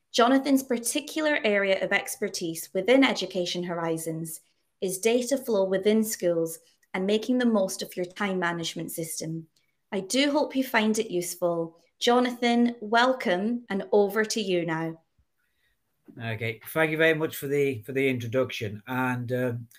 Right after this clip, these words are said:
Speaker 2: thank you for those watching that you've, uh, you've made the time to join me today at this Transforming Change into Success, How to Navigate, um, Digital Turbulence. When turbulence is the new normal, um,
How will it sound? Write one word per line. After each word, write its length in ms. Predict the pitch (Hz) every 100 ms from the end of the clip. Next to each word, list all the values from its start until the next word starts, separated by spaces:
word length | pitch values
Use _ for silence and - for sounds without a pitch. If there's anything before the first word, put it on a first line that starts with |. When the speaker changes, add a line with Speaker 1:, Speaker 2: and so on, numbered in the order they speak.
| _ _ _ -
Speaker 2:
thank 200 | 156 139
you 60 |
for 60 | 143
those 260 | 147 139
watching 480 | 123 160 131 151 165
that 140 | 165 131
you've, 260 | 135 123
uh, 220 | 131 123 117 110
you've 240 | 127 123 135
made 180 | 139
the 80 | 123
time 360 | 117 135 131 117
to 80 | 113
join 260 | 151 156
me 80 | 135
today 320 | 117 104 120
at 120 | 120
this 320 | 127 113 - - _ -
Transforming 640 | 143 123 - 135 127 120
Change 380 | 113 127 120 117
into 160 | 113
Success, 720 | 107 98 - - 123 117 - - _ _ - _ _ _ -
How 220 | - 135
to 120 | 120
Navigate, 800 | 131 123 120 120 123 117 110 -
um, 260 | 113 110 104
Digital 380 | 123 107 113 98
Turbulence. 640 | 139 120 101 92 90 - - _ _ _ _ _ _ _ _ - - - _ _ _ -
When 260 | 175 190
turbulence 520 | 190 196 185 180 170
is 100 | 156
the 60 | 151
new 180 | 151 147
normal, 600 | 147 147 117 95 104 - _ _ _ _ -
um, 380 | 123 123 127